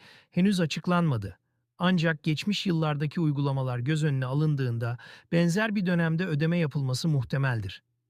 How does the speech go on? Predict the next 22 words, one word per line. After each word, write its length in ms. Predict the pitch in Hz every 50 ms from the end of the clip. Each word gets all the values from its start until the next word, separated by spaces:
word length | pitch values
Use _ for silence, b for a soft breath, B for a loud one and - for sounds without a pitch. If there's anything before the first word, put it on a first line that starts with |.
| _ _ _ _ _
İki 260 | - 175 147 - 202
bin 160 | 175 190 185 180
yirmi 380 | 170 165 170 160 165 160 147
dört 260 | 170 185 202 - -
yılında 500 | - 160 139 131 123 120 117 120 120 120 b b b b b _
Kuzey 380 | - 165 151 165 185 196 190
Boru, 300 | 165 160 131 120 113 113 - _ _ _ _ _
Malatya'da 540 | - 170 180 196 208 202 - - 170 156 147
yirmi 340 | 143 143 151 156 175 185 180
beş 220 | 208 202 - -
milyon 320 | 190 170 160 160 156 151 143
dolarlık 440 | 147 143 143 143 139 139 147 -
yatırımla 600 | - 147 135 - 160 180 175 160 139 120 113 117 B B B B B B
C 220 | - - - 170
T 160 | - - 175
P 180 | 151 - 185 170
kompozit 600 | - - 160 147 135 - 151 139 143 156 - _
boru 220 | 196 196 190 180 165
üretim 420 | 151 165 156 160 156 - 208 196
tesisini 520 | - 170 160 143 123 - - - 143 139
faaliyete 520 | 143 - - 147 131 127 127 127 117 - 139
geçirdi. 540 | 120 113 104 - - 113 101 98 101 92